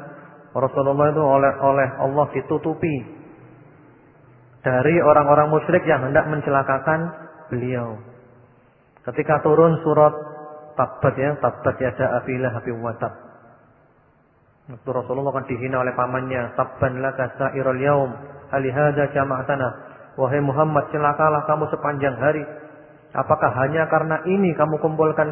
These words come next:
kita?" Ketika Rasulullah proklamirkan bahwa beliau adalah Nabi dan Rasul. Lalu Allah menurunkan ayat, Allah langsung balas, "Tabbat yada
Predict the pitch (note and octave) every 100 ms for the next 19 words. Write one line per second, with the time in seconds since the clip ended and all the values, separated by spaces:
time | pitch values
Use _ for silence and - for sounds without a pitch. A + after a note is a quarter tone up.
0 | D#3+ D#3+ B2+ - - - - - - _
1 | _ _ - B2 A#2+ A2+ B2 B2+ B2 B2+
2 | - A#2+ C3+ C3+ C#3+ B2+ A#2+ B2+ B2+ C3
3 | B2 A#2+ B2+ B2+ B2 C3+ B2+ A2+ A#2 A#2+
4 | - A#2 B2 - - - - _ _ _
5 | _ _ B2+ C3+ C3 C#3+ C#3 C#3 C#3 C#3
6 | C#3 C3 C3+ D3 - C3+ - C#3+ C#3 C#3
7 | C3 D3 C#3 B2+ B2+ D#3 D#3 - - -
8 | C3+ B2+ - C#3 C3+ C3 C#3+